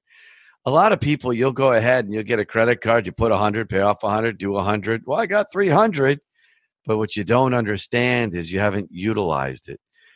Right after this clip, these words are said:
You utilized a hundred, you put on a hundred. It's not like Credit Karma where you can look at it on a daily basis.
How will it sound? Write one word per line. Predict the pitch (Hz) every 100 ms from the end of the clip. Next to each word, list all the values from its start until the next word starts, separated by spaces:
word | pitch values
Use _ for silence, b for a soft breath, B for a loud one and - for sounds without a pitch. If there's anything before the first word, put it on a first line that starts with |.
| b -
You | 95 117
utilized | 135 131 131 110
a | 123
hundred, | 127 131 107 107 101
you | 98
put | 123 113
on | 120 123
a | 104
hundred. | 87 76 64 55 - _ _ _ _ _
It's | 110 107
not | 143 160
like | 160 139
Credit | 147 135 123
Karma | - 143 147 117
where | 104
you | 113
can | 107
look | 104 127 -
at | 110 104
it |
on | 104 95
a | 90
daily | 104 101 90
basis. | 104 113 120 - 65 -